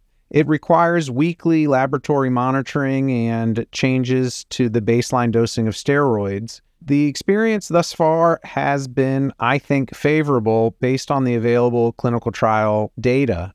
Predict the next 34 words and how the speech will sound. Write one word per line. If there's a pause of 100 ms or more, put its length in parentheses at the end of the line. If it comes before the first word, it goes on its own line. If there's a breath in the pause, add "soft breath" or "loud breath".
The (280)
gene
transfer
therapy
products
are
usually
well
tolerated.
They
often
cause
nausea. (360)
There
have
been
some
serious
side
effects,
including
concerns
about
toxicity
to
the
heart
or
inflammation
or
myocarditis
in
the
heart.